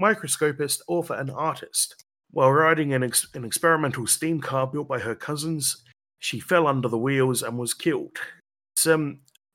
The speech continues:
a bit tragic, really, for it being the first.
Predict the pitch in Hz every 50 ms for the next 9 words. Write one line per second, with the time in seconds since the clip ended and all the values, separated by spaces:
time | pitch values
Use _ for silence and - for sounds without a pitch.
0 | - - - - 185 156 175 - - 170 160 156 131 113 95 - - 101 92 95
1 | 98 98 101 98 95 92 92 - - - - 127 127 107 - - - - 117 -
2 | _ _ _ - 135 123 - _ - 139 135 123 113 110 107 98 - - 127 120
3 | 113 104 - - - -